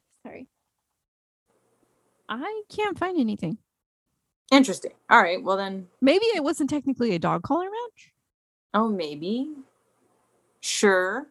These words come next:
Speaker 2: That's possible.
Speaker 1: Because they haven't had very many. Not many people do them.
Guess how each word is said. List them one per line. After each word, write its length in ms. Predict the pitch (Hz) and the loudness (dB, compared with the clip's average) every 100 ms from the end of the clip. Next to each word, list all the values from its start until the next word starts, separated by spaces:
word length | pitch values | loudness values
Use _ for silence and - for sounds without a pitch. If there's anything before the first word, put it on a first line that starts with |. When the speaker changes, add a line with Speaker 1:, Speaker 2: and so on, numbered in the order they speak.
| _ _ - | _ _ -16
Speaker 2:
That's 160 | 208 | -16
possible. 840 | - - 147 - - 175 156 208 262 _ _ | -14 -4 -2 -2 -4 -2 -2 -6 -10 _ _
Speaker 1:
Because 180 | - 330 | -2 0
they 120 | 226 | 2
haven't 280 | 285 311 440 | 0 -2 -4
had 260 | 262 202 208 | -2 -2 0
very 200 | 202 185 | -4 -6
many. 320 | 185 185 180 | -6 -6 -6
Not 280 | 190 196 196 | -4 -2 -2
many 200 | 254 269 | -4 -4
people 280 | 247 208 190 | -6 -6 -6
do 240 | 175 175 | -6 -8
them. 380 | 160 - - 233 | -8 -10 -10 -14